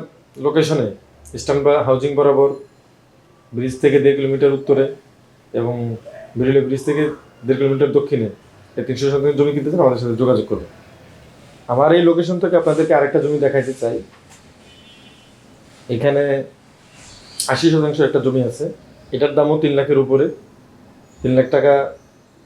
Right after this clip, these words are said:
মধ্যে আপনি জমিটা কিনতে পারবেন এবং আমাদের কমিশন এর বাইরে থাকবে। আর বলে রাখা ভালো, আমরা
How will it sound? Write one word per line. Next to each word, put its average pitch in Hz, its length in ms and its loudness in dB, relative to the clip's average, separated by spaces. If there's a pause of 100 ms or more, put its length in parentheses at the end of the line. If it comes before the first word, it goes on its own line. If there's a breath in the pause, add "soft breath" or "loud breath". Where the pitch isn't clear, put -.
(400)
মধ্যে 131 220 2
আপনি 139 140 0
জমিটা 147 240 4
কিনতে 156 200 0
পারবেন 160 280 4
এবং 139 180 -2
আমাদের 131 260 0
কমিশন 139 320 -2
এর 123 140 0
বাইরে 120 200 0
থাকবে। 127 200 -4 (2500)
আর 113 100 0 (100)
বলে 147 200 6
রাখা 156 240 0
ভালো, 160 160 2 (800)
আমরা 135 220 2